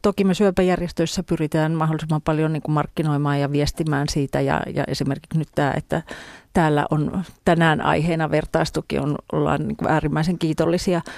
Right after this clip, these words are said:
tästä mahdollisuudesta kertoa, niin kuin, suurelle kansalle tästä, mutta, mutta varmaan yksi syy on, että, että, niin kuin, sairaaloissa, niin kuin, potilaat on entistä lyhyemmän aikaa, hoitajilla, lääkäreillä on, on todella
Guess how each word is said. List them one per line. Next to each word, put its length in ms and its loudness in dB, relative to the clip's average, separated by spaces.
tästä 280 4
mahdollisuudesta 800 0
kertoa, 520 0
niin 160 -2
kuin, 200 -6
suurelle 460 6
kansalle 420 2
tästä, 260 2
mutta, 280 2
mutta 460 -2
varmaan 420 4
yksi 200 -2
syy 220 4
on, 140 2
että, 180 0
että, 200 2
niin 80 4
kuin, 120 -4
sairaaloissa, 760 2
niin 180 0
kuin, 80 -8
potilaat 440 4
on 140 2
entistä 400 0
lyhyemmän 540 4
aikaa, 520 2
hoitajilla, 640 4
lääkäreillä 640 2
on, 140 2
on 200 0
todella 380 4